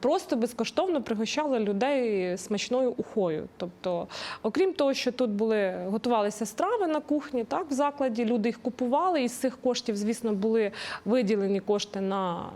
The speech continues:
е, потреби хлопцям. Але, окрім того, ми ще дарували, е, коктейлі, такі були символічні. Це було,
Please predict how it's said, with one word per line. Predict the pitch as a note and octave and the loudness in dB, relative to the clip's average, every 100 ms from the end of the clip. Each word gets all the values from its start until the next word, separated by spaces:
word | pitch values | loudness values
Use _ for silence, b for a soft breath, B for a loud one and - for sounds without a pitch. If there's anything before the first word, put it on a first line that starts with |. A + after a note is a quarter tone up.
| F#2+ | -10
е, | - F#2+ G2+ - | -8 -8 -12 -6
потреби | A3 G3+ F#3 F#3 | -4 -2 -2 -4
хлопцям. | - C#4+ G#4 - F4+ - B B B - | -2 -2 -2 -2 -6 -6 B B B 0
Але, | A#3 G4 | 2 2
окрім | F4 E4 D#4+ | 2 0 2
того, | G4 | 2
ми | E4+ D4 | 2 0
ще | - B3+ | 0 0
дарували, | A#3+ B3 C4 B3 A3 G#3+ G#3+ B B - | 2 2 4 4 2 0 -4 B B -8
е, | F3+ F#3 F3+ F3+ F3 F#3 | -4 -2 -2 -4 -4 -2
коктейлі, | D#4 D4+ A3+ F3+ G#3+ F#4 - - - - - | -2 0 0 2 2 0 -2 -20 -20 -20 -6
такі | B3+ B3 B3 A#3+ | -6 -2 0 2
були | A3 A3 A3+ | 2 2 0
символічні. | A#3 A#3+ G#3+ A3+ C4 C#4 C4 A#3+ | 0 0 0 2 2 0 0 0
Це | - B3+ | 0 0
було, | G#3+ A3+ A3 | 2 2 0